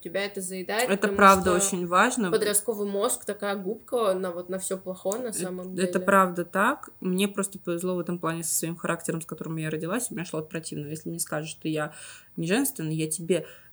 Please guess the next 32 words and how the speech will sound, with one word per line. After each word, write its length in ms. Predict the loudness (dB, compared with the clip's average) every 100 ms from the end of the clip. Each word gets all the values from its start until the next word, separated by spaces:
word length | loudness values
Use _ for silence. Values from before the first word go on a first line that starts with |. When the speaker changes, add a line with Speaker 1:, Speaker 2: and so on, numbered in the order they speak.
| _ -6 -6 -4
Speaker 2:
я, 160 | 2 4 4
я, 320 | 4 6 6 8
я 140 | 10
не 160 | 12 10
буду 480 | 8 6 4 4 0
становиться 480 | 0 0 0 0 0
женственной 460 | 2 2 2 -2
просто 480 | -2 4 8 8 6
потому, 440 | 0 -2 0 0
что 360 | 0 -2 -4 -6 -2
ты 120 | 4
сказала, 440 | 4 4 2 2 2
что, 120 | 0
Speaker 1:
Она 60 | 0
Speaker 2:
типа, 120 | 2 6
надо 220 | 6 6
Speaker 1:
встала 200 | 4 4 2
Speaker 2:
такой 160 | 2 -2
Speaker 1:
в 60 |
Speaker 2:
быть. 100 | -2
Speaker 1:
позу. 320 | -2 -2 2 6
Speaker 2:
Да, 260 | 10 10
да, 120 | 8
да, 160 | 4 2
да. 200 | -2 -4
То 120 | -4
есть 180 | -6 -4 -2
у 20 |
меня 220 | 2 2
было 180 | 2 -2
прям 320 | 4 4 4
вот 220 | 0 -8